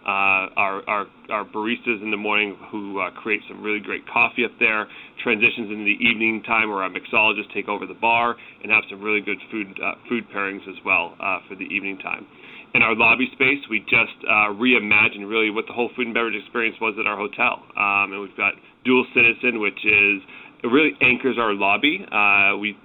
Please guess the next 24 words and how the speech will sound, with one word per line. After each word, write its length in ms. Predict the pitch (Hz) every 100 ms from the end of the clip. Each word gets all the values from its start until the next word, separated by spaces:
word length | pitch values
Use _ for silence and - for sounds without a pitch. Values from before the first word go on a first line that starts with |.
| -
pre-, 160 | 113
previously 360 | 95 117 101 98
didn't 280 | 107 98 104
have 140 | 101
a 40 |
restaurant 520 | 98 101 - 107 101 101
that 180 | 98
really 240 | 104 107 104
was 140 | 98 - -
in 160 | 117
the 80 | 107 101 -
center 400 | 110 104 107 98
of 220 | 90 98
our, 180 | 98 95 -
of 100 | 95
our 80 | 92
hotel, 420 | 101 - 120 127
and 80 | 104
we, 180 | 101 95 - -
you 80 | 110
know, 60 | 107
activated 580 | 123 127 120 117 113 101
that. 240 | 107 117 - - 95
Um, 540 | 101 101 98 101 104